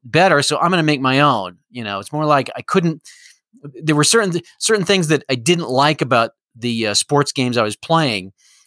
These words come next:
And the only solution I, I had to, uh, fix them was to fix them myself. And, and it wa-, really wasn't so much me. We, I,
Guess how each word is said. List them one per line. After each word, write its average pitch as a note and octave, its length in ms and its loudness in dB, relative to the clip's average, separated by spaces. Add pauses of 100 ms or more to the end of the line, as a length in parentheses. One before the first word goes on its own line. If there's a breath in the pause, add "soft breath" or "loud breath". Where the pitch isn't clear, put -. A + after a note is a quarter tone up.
(180)
And B2 380 0 (120)
the B2+ 280 -2
only E3 260 4
solution C#3+ 480 2
I, A#2 240 2
I A2+ 100 -6
had C3 400 0
to, G2+ 320 0
uh, G2 320 2 (760)
fix - 320 -2
them C3+ 160 2
was C3 140 2
to A#2 80 -6
fix - 260 -2
them A#2+ 100 -6
myself. G2+ 540 -2
And, C#3 200 -4
and G3+ 120 0
it - 20 2
wa-, C#4 120 6
really D4 260 2
wasn't G#3 240 2
so G#3 100 4
much C#3 140 0
me. F3 180 -2
We, D3 180 -2
I, C3+ 120 -4